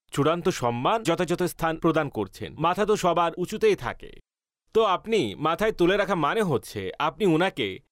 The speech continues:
উত্তম এবং সুন্দর পদ্ধতিতে সম্মান করছেন। আর যা কিছু আলোচনা করা হবে তা এইসব point of view-তে দৃষ্টিভঙ্গিকে সম্মান রেখে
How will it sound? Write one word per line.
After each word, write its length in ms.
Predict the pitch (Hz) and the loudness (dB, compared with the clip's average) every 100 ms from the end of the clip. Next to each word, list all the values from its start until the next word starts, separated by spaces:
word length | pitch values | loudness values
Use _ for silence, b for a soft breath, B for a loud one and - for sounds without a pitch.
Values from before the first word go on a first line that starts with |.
| _ | _
উত্তম 420 | 170 156 - 269 233 | 0 0 2 2 4
এবং 200 | 208 208 | 4 2
সুন্দর 420 | - 220 214 208 | 0 0 2 0
পদ্ধতিতে 580 | 175 165 147 196 175 - | 2 2 2 -2 -2 0
সম্মান 400 | 160 156 185 165 | 0 0 -2 -2
করছেন। 480 | 110 90 - - - | -6 -8 -12 -8 0
আর 160 | 254 | 0
যা 240 | 175 165 185 | 2 0 0
কিছু 280 | 202 208 | -2 2
আলোচনা 440 | 165 160 160 160 156 | 2 2 2 0 0
করা 280 | 156 175 208 | 0 0 2
হবে 380 | 156 98 85 - _ | 0 -4 -8 -12 _
তা 640 | 139 131 123 117 110 95 104 _ _ _ _ | 0 2 2 2 0 -2 -6 _ _ _ _
এইসব 460 | 185 226 - 151 113 - | 0 0 2 0 0 -2
point 280 | 180 202 214 220 | 0 0 2 0
of 100 | 147 | 2
view-তে 500 | 185 226 151 110 120 | 0 2 0 0 -2
দৃষ্টিভঙ্গিকে 680 | 151 170 214 190 190 190 196 | -2 -2 0 0 0 -2 -2
সম্মান 440 | 165 156 175 208 | 0 0 0 2
রেখে 360 | 131 - 120 | 0 0 -4